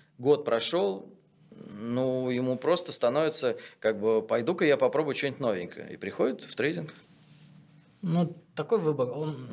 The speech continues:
Speaker 1: Очень
Speaker 2: м,
Speaker 1: часто.
Speaker 2: просто, э, ну, давай, смотри, типа, почему я не иду в трейдинг, да,
Speaker 1: Так.
Speaker 2: типа, ты такой, ну, я, как и все, а, наверняка есть люди, которые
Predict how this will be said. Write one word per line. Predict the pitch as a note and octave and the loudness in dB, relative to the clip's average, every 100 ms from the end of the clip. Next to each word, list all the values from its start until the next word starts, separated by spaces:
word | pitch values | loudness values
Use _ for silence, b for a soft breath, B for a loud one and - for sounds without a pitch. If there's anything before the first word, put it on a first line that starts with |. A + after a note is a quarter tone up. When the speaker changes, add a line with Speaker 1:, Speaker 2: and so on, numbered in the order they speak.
| - | -8
Speaker 1:
Очень | - - | -6 -4
Speaker 2:
м, | A2 | -4
Speaker 1:
часто. | B2 D3+ | -2 0
Speaker 2:
просто, | C3 - C#3 | 0 -2 -4
э, | B2+ G#2+ A2 G#2+ G2 - - B2 | -6 -8 -12 -12 -12 -16 -18 -2
ну, | F3 | -2
давай, | F#3+ G3+ F3 D3+ A2+ | 2 4 4 2 -2
смотри, | C#3+ A2+ A2 | -6 -6 -10
типа, | - A#2+ | -10 -6
почему | A2 D3 A3 | -2 2 4
я | F#3+ G3 F3+ | 4 4 2
не | D3+ D3 | 0 -4
иду | C#3 B2 | -4 -6
в | |
трейдинг, | D3+ C#3+ A2 G#2 | -2 -2 -4 -6
да, | C3+ | -2
Speaker 1:
Так. | A2+ A#2 | 2 2
Speaker 2:
типа, | A#2+ | 0
ты | A#2+ | -2
такой, | A#2 G#2+ B B - - - | -2 -2 B B -20 -18 -12
ну, | |
я, | G2+ B2+ D3+ - - | -2 4 4 2 0
как | C#3 - | 0 0
и | |
все, | - - G3 C#4 C#3 - - - - b b _ _ - | -4 -2 -2 -2 -4 -6 -18 -20 -20 b b _ _ -2
а, | B2 F2 F2 G2 | -2 -2 -6 -6
наверняка | C#3 C#3+ D3+ E3+ | -2 -2 0 0
есть | B2 C3+ | 0 0
люди, | A2+ | -4
которые | G#2+ G#2+ G2+ G2 | -6 -6 -6 -8